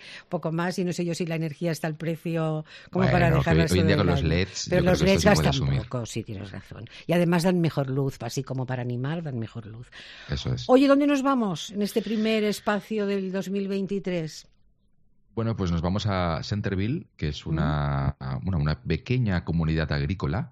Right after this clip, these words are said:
Speaker 2: eh, muy rural, que está en el condado de Kings, en Nueva Escocia, en Canadá,
Speaker 1: Mm.
Speaker 2: para visitar una casa muy particular, que nació del amor.
Speaker 1: Uy, qué bonito.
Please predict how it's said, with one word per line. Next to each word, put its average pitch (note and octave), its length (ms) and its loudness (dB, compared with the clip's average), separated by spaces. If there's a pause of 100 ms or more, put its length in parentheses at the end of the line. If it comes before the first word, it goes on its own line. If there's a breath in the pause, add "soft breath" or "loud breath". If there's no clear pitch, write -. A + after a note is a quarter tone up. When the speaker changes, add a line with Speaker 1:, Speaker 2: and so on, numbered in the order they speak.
(140)
Speaker 2:
eh, C2 400 -2
muy C#2+ 180 -2
rural, D#2 540 0
que - 80 -6
está - 160 -8
en C#2 120 -2
el C#2 180 -2
condado C#2 380 -2
de C2 120 -2
Kings, A2 400 -2
en F#2+ 140 0
Nueva C3 160 0
Escocia, G2 360 -2
en E2 80 0
Canadá, A#2+ 600 -2
Speaker 1:
Mm. D#3 160 -4 (800 loud breath)
Speaker 2:
para G#2+ 240 0
visitar A2+ 640 -4 (200)
una A2+ 260 -4
casa B2+ 580 -4 (640)
muy A2 240 -2
particular, C#2 640 -4 (240)
que F#2+ 140 -2
nació E2+ 580 -4 (180)
del A#2+ 260 -2
amor. D2+ 440 -4 (580 loud breath)
Speaker 1:
Uy, G2+ 480 -6
qué G#2+ 120 -12
bonito. A2 240 -6